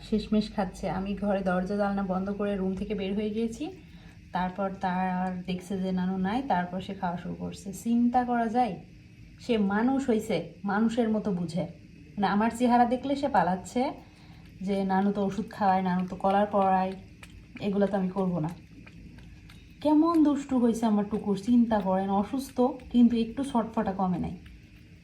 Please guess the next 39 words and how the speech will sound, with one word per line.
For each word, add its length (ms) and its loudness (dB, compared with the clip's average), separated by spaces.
খাওয়া 340 0
দাওয়া 360 2
আলহামদুলিল্লাহ, 840 0
উম, 160 -2
ছোটাফাটা 480 -4
সুস-, 460 -6
মানে, 180 0
ঠিকই 280 -4
আছে, 300 -4
কিন্তু 340 -6
খাচ্ছে 420 -8
কম, 640 -2
কম 220 0
বলতে 280 0
ওর 140 -2
কি 120 -4
ভয়ে 400 -2
রুমে 220 0
আসে 240 -2
না, 100 -2
খায় 200 -4
না। 140 -8
খাবার 320 0
দিলে 320 0
এরকম 300 0
দৌড়ায়। 320 0
তারপরে 200 -4
আমি 160 0
রুমে 200 -2
আটকে 280 -4
রেখে 220 -2
এরকম 340 -2
এই 160 0
টেকনিকটা 500 -4
ফলো 180 -4
করতেছে। 420 -8
এখন 220 -6
এসে 200 -8
দেখি, 320 -8